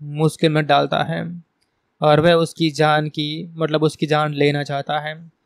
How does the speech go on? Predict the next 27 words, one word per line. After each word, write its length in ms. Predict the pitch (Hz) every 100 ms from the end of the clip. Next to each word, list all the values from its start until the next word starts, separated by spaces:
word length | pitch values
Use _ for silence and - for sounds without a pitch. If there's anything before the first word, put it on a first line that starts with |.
| _ _ _ -
इसके 240 | 185 - 202
बाद 300 | 208 208 175
यहाँ 280 | 156 170 185
पर 140 | 185
भारतीय 360 | 151 156 151 165
का 80 |
एक 80 | 165
बेटा 260 | 151 151 156
भी 120 | 151
होता 360 | 151 147 147 156
है 260 | 156 156 151
जो 180 | 151 143
वहीं 200 | 160 180
पे 120 | 185
काम 240 | 170 165
करता 320 | 160 156 160 156
है 120 | 156
जहाँ 260 | 151 147 147
पर 380 | 156 151 160 160 _ _ _ _ _
अजय 200 | 156 151
यानी 260 | 165 160 160
कि 180 | 160 165
महेश 300 | 151 151 156
बाबू 220 | 151 147
काम 240 | 151 143 143
करते 260 | 147 143 156
हैं 220 | 151